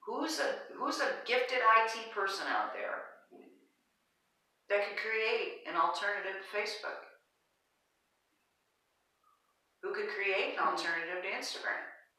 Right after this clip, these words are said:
Speaker 1: I know there's brilliant people out there. I know there is. Okay? We want different, right?
Speaker 2: Exactly.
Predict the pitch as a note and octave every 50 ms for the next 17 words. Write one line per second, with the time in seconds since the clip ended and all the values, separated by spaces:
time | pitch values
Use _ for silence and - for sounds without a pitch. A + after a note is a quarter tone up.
0 | _ _ _ _ _ _ _ _ _ _ _ _ _ _ _ _ _ - - -
1 | - - - - D4 D#4+ - - G3+ - - E4 E4+ - A3+ F#3+ - - - -
2 | - E3 D#3+ D#3+ D3+ D3 C#3+ C#3 - - - F#3+ G#3 - - E3+ E3 - - -
3 | - - - - - - - - - - - - _ _ _ _ - _ _ _
4 | _ _ _ _ _ _ _ - - E3 E3+ E3+ E3+ F#3+ G#3 G#3 G#3 - - -
5 | - - - - - - - - - _ _ _ _ _ _ _ _ _ _ -
6 | - - - - A3+ C#4 C#4 - - - - _ _ _ _ _ - - - -
7 | _ _ _ _ _ _ _ _ _ _ _ _ _ _ _ _ _ F#3 F#3+ A3+
8 | A3+ G#3+ F3 D#3 C#3 C3+ - C#3+ D#3+ - - - C#3 - - - - - - -
9 | - _ _ _ _ _ _ _ _ _ - D3+ - - - - C3 C3 - -
10 | - - _ _ _ _ - - D3+ - - A#2+ B2+ C3+ C#3 - - C#3 C#3+